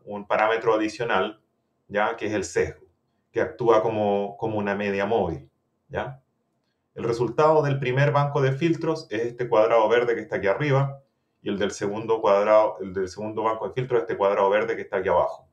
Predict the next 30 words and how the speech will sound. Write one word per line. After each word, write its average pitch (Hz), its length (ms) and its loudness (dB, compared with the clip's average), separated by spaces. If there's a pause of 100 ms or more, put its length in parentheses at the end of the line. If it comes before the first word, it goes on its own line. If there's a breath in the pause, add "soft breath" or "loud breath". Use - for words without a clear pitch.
(120)
Entonces, - 320 -16
cada 117 260 2
banco 120 360 0
de 117 100 2
filtros - 560 -2 (320)
produce 123 560 0
un 104 180 -6
feature - 380 -8
map. - 160 -12 (640)
Hay 110 140 -4
dos 151 140 2
parámetros 160 460 0
más 165 180 -2
que 160 100 -4
tenemos 147 340 -2
que 143 60 -4
revisar, 127 640 -2 (320 soft breath)
que 92 100 -14
son, 107 480 -2
eh, 98 300 -2
primero 107 460 -4
el 95 180 -10
tamaño 123 720 -2
y 110 80 -6
el 92 160 -4
paso - 680 -6
o 95 160 -8
stride 101 480 0
del 87 200 -2
filtro. - 440 -14